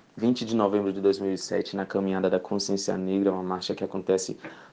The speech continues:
todos os anos, do Campo Grande até a Praça Cruz Caída, né? Até a Praça Castro Alves, na verdade. E a minha primeira música foi Realidade do Gueto, foi um boom bap e tudo mais.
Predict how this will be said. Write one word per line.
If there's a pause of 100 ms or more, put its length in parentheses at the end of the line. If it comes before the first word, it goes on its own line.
(120)
todos
os
anos,
do
Campo
Grande
até (640)
a (100)
Praça
Cruz
Caída, (240)
né?
Até
a
Praça
Castro
Alves,
na
verdade. (480)
E
a
minha
primeira
música
foi
Realidade
do
Gueto,
foi
um
boom
bap
e
tudo
mais.